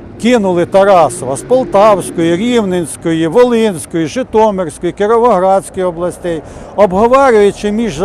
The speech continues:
собою по телефонам ці події, е, в березні двадцятого року, кажуть: «Ну, ми й кинули Тараса, ми його шукали, ми заволоділи коштами».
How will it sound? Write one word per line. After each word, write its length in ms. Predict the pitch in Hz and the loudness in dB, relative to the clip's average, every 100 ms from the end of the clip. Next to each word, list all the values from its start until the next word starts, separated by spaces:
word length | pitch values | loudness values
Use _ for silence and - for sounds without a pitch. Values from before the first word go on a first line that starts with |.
| 190 | -4
собою 360 | - 196 233 208 | -2 -2 2 2
по 140 | 196 | 0
телефонам 800 | 190 196 202 - 277 302 294 196 143 | -2 0 0 0 0 2 2 -2 -4
ці 180 | 208 | -8
події, 580 | 190 196 170 208 170 135 - - - - - - | -2 -2 -2 -4 -4 -6 -10 -20 -20 -20 -12 -2
е, 360 | 190 185 175 | 2 4 4
в 60 | 170 | 4
березні 520 | 147 233 196 165 175 | 4 4 4 0 -4
двадцятого 760 | 156 190 - 208 185 190 170 180 | -2 -2 2 0 2 2 2 2
року, 360 | 175 139 151 | 0 -2 -4
кажуть: 360 | - 185 160 147 - - - - | -2 0 0 -2 -12 -20 -20 -8
«Ну, 280 | 156 226 | 0 0
ми 200 | 196 190 | 2 0
й 80 | 170 - | 0 -2
кинули 460 | 180 190 170 156 156 | 0 0 0 0 -2
Тараса, 640 | - 147 143 127 - 135 | -2 -2 0 -2 -4 -8
ми 200 | 160 208 | -4 -2
його 200 | 175 185 | 0 -2
шукали, 680 | - 185 - 202 202 143 110 - - - - | -2 -6 -2 0 0 0 -6 -16 -20 -20 -12
ми 180 | 151 208 | 0 2
заволоділи 720 | 165 214 214 214 220 247 220 | 4 4 4 2 0 2 2
коштами». 800 | - 233 254 240 - 165 135 113 | 2 2 4 2 0 -4 -4 -6